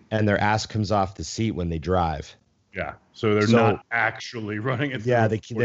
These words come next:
Speaker 1: they
Speaker 2: forty-five.
Speaker 1: can't, they, they can't keep their ass right down in the seat, and they can't fold their feet underneath, um, properly. So they're losing a bunch of range of motion, but they'll fill up one of the arms. And
Speaker 2: Which
Speaker 1: I'm like,
Speaker 2: takes away the
Speaker 1: "Holy
Speaker 2: entire
Speaker 1: fuck."
Speaker 2: point of that thing, though, 'cause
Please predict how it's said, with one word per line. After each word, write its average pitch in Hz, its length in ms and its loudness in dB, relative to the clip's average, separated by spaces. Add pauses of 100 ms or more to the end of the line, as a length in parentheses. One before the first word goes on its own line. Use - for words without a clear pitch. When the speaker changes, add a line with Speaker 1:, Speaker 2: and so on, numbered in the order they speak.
Speaker 1:
they 123 40 -2
Speaker 2:
forty-five. 107 260 -10
Speaker 1:
can't, 120 340 -2
they, 101 240 -6
they 117 80 -4
can't 127 240 -2
keep 127 180 -6
their 107 160 0
ass 110 340 0
right 107 240 -4
down 104 260 -4
in 101 80 -4
the 95 80 -4
seat, 101 360 -4
and 92 160 -2
they 90 80 -4
can't 101 380 -2
fold 98 280 -2
their 92 120 0
feet 92 320 -2
underneath, 85 720 0 (500)
um, 76 580 2
properly. 78 580 2
So 90 160 -2
they're 85 180 2
losing 90 300 2
a 85 60 2
bunch 87 260 2
of 80 80 0
range 82 220 0
of 78 60 -2
motion, 85 320 2
but 76 160 0
they'll 87 140 4
fill 95 300 4
up 87 180 0
one 87 140 0
of 80 60 -2
the 76 100 -2
arms. 80 520 -2 (460)
And 80 80 -2
Speaker 2:
Which 80 80 2
Speaker 1:
I'm 80 40 0
like, 78 60 -2
Speaker 2:
takes 175 140 -2
away 110 140 6
the - 20 4
Speaker 1:
"Holy 78 140 -2
Speaker 2:
entire 92 320 0
Speaker 1:
fuck." - 140 -6
Speaker 2:
point 165 160 -8
of 127 40 -6
that 92 180 -8
thing, 95 160 -10
though, 87 160 -8
'cause 95 220 -12